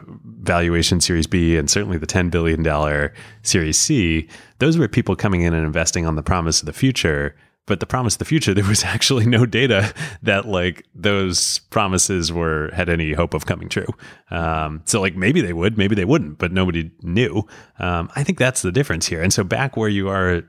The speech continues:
with Dropbox today and at the I P O is, um, you know what this company is, uh, and you know what the market is. Now, the question is, how big is the market for collaborative file sharing and people paying for it, especially in a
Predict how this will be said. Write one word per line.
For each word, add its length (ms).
with 260
Dropbox 600
today 520
and 120
at 140
the 120
I 100
P 200
O 260
is, 460
um, 500
you 100
know 180
what 120
this 100
company 300
is, 340
uh, 720
and 200
you 60
know 80
what 100
the 60
market 260
is. 180
Now, 140
the 60
question 380
is, 200
how 200
big 440
is 600
the 80
market 500
for 800
collaborative 420
file 280
sharing 460
and 160
people 240
paying 280
for 220
it, 40
especially 460
in 80
a 140